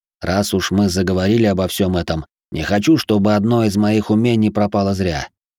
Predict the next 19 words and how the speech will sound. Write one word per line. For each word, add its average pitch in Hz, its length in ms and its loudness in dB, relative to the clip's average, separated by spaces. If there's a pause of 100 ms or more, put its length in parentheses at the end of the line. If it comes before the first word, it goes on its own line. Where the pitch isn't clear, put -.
Прошу, 127 360 2
старший, 95 580 -2
примите 143 500 0
этот 92 200 -2
скромный 92 380 -2
подарок». 90 520 -4 (640)
Я 92 200 -2
взял 104 260 0
протянутый 101 500 0
мне 101 160 0
свиток, - 520 -4 (300)
ставшим 110 500 0
привычным 107 480 0
за 101 120 -2
последние 101 560 0
дни 104 180 2
движением 107 640 0
раскатал 92 440 -4
ткань. 71 420 -10